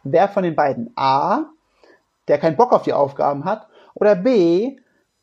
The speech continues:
der einfach an nichts denkt oder an Orangensaft denkt oder an,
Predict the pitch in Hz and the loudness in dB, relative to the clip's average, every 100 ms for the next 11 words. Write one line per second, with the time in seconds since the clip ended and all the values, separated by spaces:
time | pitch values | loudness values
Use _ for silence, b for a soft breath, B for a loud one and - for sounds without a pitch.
0 | - 165 190 202 208 202 - _ _ _ | -4 -2 -2 -2 -2 -4 -10 _ _ _
1 | _ 170 190 208 202 - - 143 127 117 | _ 0 2 0 -4 -16 -4 -2 -2 -8
2 | - 151 151 135 151 143 - 156 175 175 | -2 2 2 2 -4 -6 -8 0 0 0
3 | 143 117 - - 131 120 - 143 139 143 | -2 -4 -4 -4 -4 -4 0 0 2 -2
4 | 143 | -6